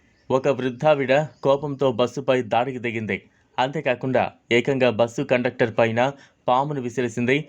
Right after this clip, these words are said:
దీనికి సంబంధించిన వీడియో ప్రస్తుతం సామాజిక మాధ్యమంలో వైరల్గా మారింది. హైదరాబాద్లోని విద్యానగర్లో ఒక వృద్ధురాలు వింతగా ప్రవర్తించింది. తాను ఆగమన్నా కూడా ఆపలేదని రెచ్చిపోయింది.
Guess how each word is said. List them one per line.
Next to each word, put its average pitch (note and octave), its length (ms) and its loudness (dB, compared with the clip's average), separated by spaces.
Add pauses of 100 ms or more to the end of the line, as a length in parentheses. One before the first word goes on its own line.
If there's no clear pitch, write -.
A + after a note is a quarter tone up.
(260)
దీనికి G3 300 2
సంబంధించిన C#3 560 -2
వీడియో B2+ 280 2
ప్రస్తుతం C3 380 -2
సామాజిక C3 480 -2
మాధ్యమంలో A#2+ 680 2
వైరల్గా B2 360 0
మారింది. G#2+ 460 0 (440)
హైదరాబాద్లోని D#3 600 0
విద్యానగర్లో A#2+ 760 0 (220)
ఒక A#2+ 160 2
వృద్ధురాలు B2+ 580 2
వింతగా C#3 440 -2
ప్రవర్తించింది. A#2 800 -2 (460)
తాను C#3 240 -2
ఆగమన్నా B2 680 -2
కూడా A2+ 320 -2
ఆపలేదని B2 600 -2
రెచ్చిపోయింది. B2+ 720 -2